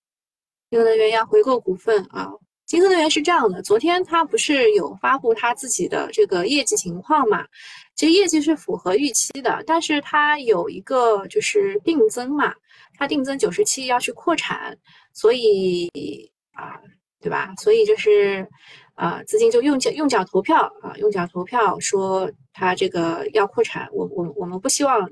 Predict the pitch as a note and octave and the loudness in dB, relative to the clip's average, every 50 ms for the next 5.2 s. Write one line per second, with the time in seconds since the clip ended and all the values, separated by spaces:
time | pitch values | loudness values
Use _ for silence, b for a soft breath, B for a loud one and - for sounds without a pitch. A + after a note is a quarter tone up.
0 | - - F3 F3 F#3 - G#3+ G#3 - F3 - - - - - - _ b b b | -8 -8 -8 -8 -4 -2 -4 -4 -4 -6 -12 -12 -12 -14 -14 -16 _ b b b
1 | b b b b b _ _ - F3 E3+ D#3+ D#3+ F#3+ G#3 - G3 F#3+ F#3+ - C#4 | b b b b b _ _ -10 -8 -8 -8 -10 -10 -8 -6 -4 -4 -2 -2 -2
2 | C4 B3+ C#4+ D4+ C#4 B3 A3+ A3+ C4 B3 - - E4+ E4 C4+ G#3+ G3 F3 - - | -2 0 0 -2 -2 0 0 -2 -2 -2 -2 -2 0 2 2 0 -2 -4 -10 -18
3 | _ _ - G3+ G3+ F#3+ G3 F#3+ F#3 F3+ F3 - - A#3+ - G3+ F3+ F3 F#3 F#3 | _ _ -10 -10 -8 -8 -8 -8 -8 -8 -10 -12 -12 -10 -6 -4 -4 -4 -4 -6
4 | - F3 F3 F3+ F#3 F#3 G3+ - G3+ F#3+ F#3 E3 E3 F3 F#3 F3+ E3+ - - F#3 | -12 -16 -14 -14 -16 -12 -6 -4 -4 -4 -4 -6 -6 -8 -8 -8 -12 -10 -6 -6
5 | F3+ - - - | -6 -6 -8 -14